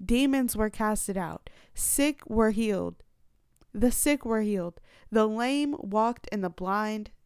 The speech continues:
saw. Jesus said,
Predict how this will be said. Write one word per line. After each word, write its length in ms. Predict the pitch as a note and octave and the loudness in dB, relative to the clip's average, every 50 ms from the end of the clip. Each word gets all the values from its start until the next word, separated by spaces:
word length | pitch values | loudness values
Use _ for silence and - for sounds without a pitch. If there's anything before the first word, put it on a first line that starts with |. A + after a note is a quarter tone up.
| _ - | _ -16
saw. 460 | - - - G3+ E3+ E3 C#3+ - D#3 - - - - - - _ _ _ _ _ _ _ _ _ _ _ _ _ _ _ _ _ _ _ _ - | -10 -6 -4 -2 -2 -2 -4 -6 -10 -16 -20 -20 -20 -20 -20 _ _ _ _ _ _ _ _ _ _ _ _ _ _ _ _ _ _ _ _ -10
Jesus 400 | G3+ G3 B3 C4+ C4+ C#4+ - - | -6 -4 -2 -2 -2 -4 -4 -4
said, 420 | - - C4 B3 G#3+ F#3 F3 F3 | -4 -2 -2 -2 -2 -4 -6 -8